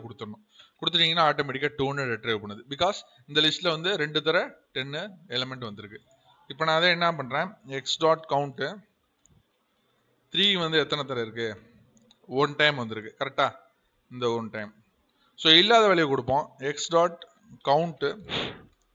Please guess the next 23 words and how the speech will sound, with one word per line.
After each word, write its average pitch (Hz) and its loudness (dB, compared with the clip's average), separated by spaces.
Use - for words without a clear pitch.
ஹண்ட்ரட். 139 -4
ஜீரோ. 160 8
இல்லவே 165 6
இல்ல. 120 -4
புரியுதுங்களா? 139 2
ஓகே. - -18
At 135 -8
last, 175 6
இப்ப 139 -6
என்ன 147 0
பண்ண 139 -6
போறோம்னா, 147 -2
அந்த 135 -4
லிஸ்ட்லயே 160 0
வந்து 147 -4
நம்ம 127 -4
லாஸ்டா 139 2
பார்க்கக்கூடிய 127 -4
முக்கியமான 170 2
ஃபங்க்ஷன்ஸ், 127 -8
நிறைய 165 8
ஃபங்க்ஷன்ஸ் 165 -2
இருக்கு. 117 -10